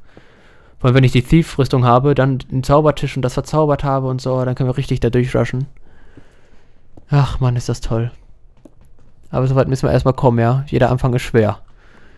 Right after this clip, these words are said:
Jeder Anfang ist schwer. Dü, dü, dü, dü, dü. Weiter los.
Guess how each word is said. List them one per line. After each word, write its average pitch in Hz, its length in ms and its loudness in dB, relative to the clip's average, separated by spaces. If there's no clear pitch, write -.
Jeder 226 440 6
Anfang 175 460 4
ist 135 160 0
schwer. 107 540 -2
Dü, 156 100 -4
dü, - 280 -8
dü, - 240 -8
dü, - 220 -10
dü. 139 680 -6
Weiter 147 580 -2
los. 139 680 -6